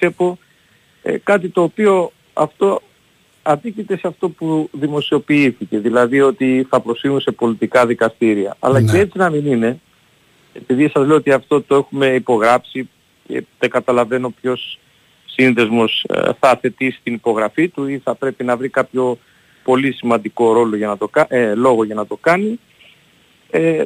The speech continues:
Speaker 1: δεν μπορώ να καταλάβω, γιατί δεν είμαστε καν μέλος της eppo για να
Speaker 2: Αυτό,
Speaker 1: προσφύγουμε
Speaker 2: αυτό
Speaker 1: στο
Speaker 2: ακριβώς,
Speaker 1: κας,
Speaker 2: ναι.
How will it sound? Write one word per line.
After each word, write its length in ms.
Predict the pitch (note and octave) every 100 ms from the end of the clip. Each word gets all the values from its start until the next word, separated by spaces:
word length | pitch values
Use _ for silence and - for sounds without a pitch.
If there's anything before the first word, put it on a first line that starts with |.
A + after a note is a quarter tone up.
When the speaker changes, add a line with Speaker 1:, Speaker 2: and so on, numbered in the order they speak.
| -
Speaker 1:
δεν 140 | A3
μπορώ 160 | G#3+ F#3+
να 80 | E3+
καταλάβω, 480 | D3 C3+ A#2+ A#2+ D#3+
γιατί 440 | E3 E3+ F#3 F#3 -
δεν 120 | F#3+
είμαστε 280 | G#3 G3+ F3+
καν 280 | D#3+ G#3 G3+
μέλος 260 | F#3+ F#3 F3+
της 120 | D3
eppo 280 | C#3+ B2+ E3+
για 120 | F3 E3
να 60 |
Speaker 2:
Αυτό, 160 | F3+ D3
Speaker 1:
προσφύγουμε 180 | C#3+ A2
Speaker 2:
αυτό 140 | C#3
Speaker 1:
στο 100 | C3+
Speaker 2:
ακριβώς, 120 | A#2+
Speaker 1:
κας, 440 | - F#3+ G#3 - -
Speaker 2:
ναι. 300 | C#3 A#2